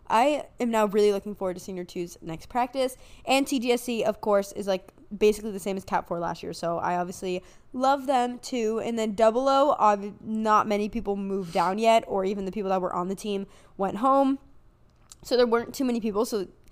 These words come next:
they just invited, like, all the world's teams into our practice, and we just kind of had, like, an open stunting day, which is pretty nice. I got to stunt around with Demi and just stunt around with,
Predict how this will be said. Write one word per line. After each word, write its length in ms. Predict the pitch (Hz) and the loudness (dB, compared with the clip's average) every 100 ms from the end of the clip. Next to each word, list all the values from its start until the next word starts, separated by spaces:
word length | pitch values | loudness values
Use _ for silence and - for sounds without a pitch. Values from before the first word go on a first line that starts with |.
| - - - | -20 -20 2
they 140 | 220 | 4
just 160 | 208 240 | 4 2
invited, 340 | 233 202 202 | 2 4 4
like, 220 | 190 185 - | 2 0 2
all 360 | 190 175 180 190 | 6 8 8 6
the 140 | 190 | 2
world's 360 | 185 190 196 - | 0 0 0 -2
teams 420 | 240 226 233 226 | -4 -2 -2 -4
into 240 | - 233 226 | -4 0 2
our 120 | 226 | 2
practice, 420 | 262 220 240 247 | 2 0 -2 -6
and 80 | 196 | -6
we 60 | |
just 100 | 190 | -6
kind 140 | 190 202 | -4 -2
of 80 | 208 | -2
had, 120 | 190 | -2
like, 140 | 190 | -2
an 100 | 185 - | -4 -4
open 280 | 185 190 | -4 -4
stunting 480 | 185 - 190 247 285 | -6 -6 -4 -2 0
day, 360 | 320 285 277 277 - - - - | 4 6 6 2 -14 -20 -20 -6
which 140 | 269 | -4
is 120 | 247 - | -4 0
pretty 220 | 277 269 | 0 4
nice. 300 | 262 254 - | 4 2 0
I 40 | 220 | -2
got 180 | 202 | -2
to 60 | 202 | -4
stunt 260 | - 196 180 | -8 -6 -4
around 240 | 180 170 | -4 -6
with 160 | 180 - | -4 6
Demi 640 | 247 247 247 247 240 240 - - - - | 8 8 2 0 -2 -4 -12 -20 -18 -12
and 140 | 208 | -6
just 200 | 190 190 | -6 -4
stunt 160 | 202 196 | -4 -2
around 240 | 185 180 | -4 -4
with, 240 | 190 - | -8 -10